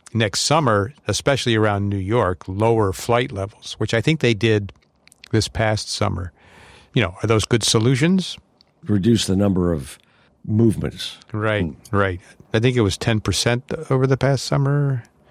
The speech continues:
Speaker 1: if I remember
Speaker 2: I think I
Speaker 1: correctly.
Speaker 2: called him Gallo. You're right, it's Callio. Well,
Speaker 1: Callio,
Speaker 2: that was
Speaker 1: yeah.
Speaker 2: close, but,
Speaker 1: <laughs>
Speaker 2: but, you know, to your other point about the, uh, uh, the, the universities, uh, there are quite a few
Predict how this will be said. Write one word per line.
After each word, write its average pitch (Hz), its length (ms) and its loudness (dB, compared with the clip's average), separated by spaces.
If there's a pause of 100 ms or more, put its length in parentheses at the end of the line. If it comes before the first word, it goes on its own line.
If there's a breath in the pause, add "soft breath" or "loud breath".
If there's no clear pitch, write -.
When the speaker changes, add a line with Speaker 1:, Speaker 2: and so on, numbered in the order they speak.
(260 soft breath)
Speaker 1:
if - 60 -6
I 107 40 0
remember 95 320 -2
Speaker 2:
I 110 80 2
think 104 160 0
I 101 40 2
Speaker 1:
correctly. 90 160 0
Speaker 2:
called 92 200 2
him 76 120 0
Gallo. 73 680 -2
You're 95 240 -2
right, 76 200 0
it's - 180 -8
Callio. 67 480 -6
Well, - 100 -16
Speaker 1:
Callio, 107 460 -2
Speaker 2:
that 196 80 0
was 117 120 -2
Speaker 1:
yeah. 107 80 -6
Speaker 2:
close, - 560 -8 (140)
but, - 320 -8
Speaker 1:
<laughs> - 1000 -4
Speaker 2:
but, 160 200 0
you 165 60 0
know, 160 140 4
to - 160 -6
your 143 240 2
other 180 180 2
point 98 320 -2
about 92 320 -2
the, 85 320 0
uh, 80 160 -2 (520 soft breath)
uh, - 260 -10
the, 90 260 -10
the 92 140 -2
universities, 104 880 0
uh, 107 160 -6
there 131 260 -2
are 104 320 0 (600 soft breath)
quite 143 260 0
a 117 60 2
few 127 540 4